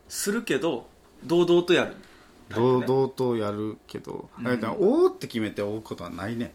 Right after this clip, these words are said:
Speaker 2: ほぼ。
Speaker 1: あー。
Speaker 2: もう、なんか鍵があるから、結局。
Speaker 1: はいはいはい。あー、そっか。そう、もう一個、ちょっとね、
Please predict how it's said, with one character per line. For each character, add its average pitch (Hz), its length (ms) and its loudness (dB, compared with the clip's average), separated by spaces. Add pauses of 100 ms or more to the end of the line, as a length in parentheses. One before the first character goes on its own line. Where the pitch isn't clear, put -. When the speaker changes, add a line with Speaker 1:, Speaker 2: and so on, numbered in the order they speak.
Speaker 2:
ほ 98 120 -10
ぼ。 113 60 -6
Speaker 1:
あ 107 320 -10
ー。 - 20 -10
Speaker 2:
も 90 260 -12
う、 - 40 -12
な 98 40 -12
ん - 40 -14
か - 120 -16
鍵 110 180 -6
が 92 100 -6
あ 85 40 -4
る 82 80 -10
か - 100 -14
ら、 - 60 -14
結 - 120 -18
局。 131 40 -8
Speaker 1:
は 120 60 -4
い 117 40 -6
は - 60 -10
い 95 40 -12
は 101 140 -12
い。 - 20 -20 (1120)
あ 98 200 -20
ー、 - 20 -20
そ - 160 -16
っ 98 40 -20 (180)
か。 - 120 -16 (720)
そ - 120 -6
う、 156 40 2
も 262 120 8
う 294 40 6
一 - 120 -2
個、 139 300 0
ち - 120 -10
ょ - 80 -10
っ - 20 -20
と 110 120 -10
ね、 131 220 -10